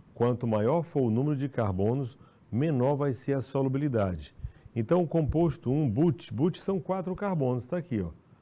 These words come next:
quatro carbonos. Ex, ex são seis carbonos.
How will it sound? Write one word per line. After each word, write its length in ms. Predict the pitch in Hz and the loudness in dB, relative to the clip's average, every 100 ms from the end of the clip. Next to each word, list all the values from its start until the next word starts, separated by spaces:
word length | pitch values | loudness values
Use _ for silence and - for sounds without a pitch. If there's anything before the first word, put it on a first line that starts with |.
| _ - | _ -6
quatro 320 | 107 120 123 | 0 0 -2
carbonos. 680 | 147 139 104 95 82 - - - - - - - - - - - | -4 0 0 -2 -4 -14 -20 -18 -16 -16 -20 -20 -20 -20 -20 -2
Ex, 600 | 165 185 185 - - - - | 0 0 0 -8 -8 -12 -8
ex 320 | 131 151 151 | -2 -2 -4
são 240 | - 208 208 | -8 -6 -6
seis 500 | - - 139 139 127 | -6 0 2 2 -4
carbonos. 880 | - 170 139 104 101 92 78 - | -6 -4 0 2 2 0 -6 -14